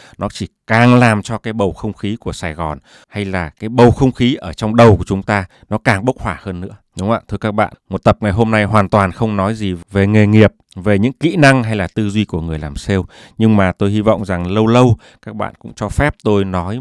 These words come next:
về một cái chủ đề xung quanh cuộc đời, xung quanh bên ngoài sale một chút xíu, đúng không ạ? Bởi vì chuyện đời sale mà,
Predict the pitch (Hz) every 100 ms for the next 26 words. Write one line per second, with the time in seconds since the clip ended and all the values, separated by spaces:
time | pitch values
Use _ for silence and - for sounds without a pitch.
0 | 127 87 80 104 - 104 82 92 87 78
1 | - - - 135 143 139 127 107 117 92
2 | 82 73 - 110 - 110 104 - _ 127
3 | 123 123 113 92 131 113 98 - 131 -
4 | 107 127 104 107 117 - - 98 90 98
5 | 90 85 - _ - 160 139 98 - 123
6 | 113 95 76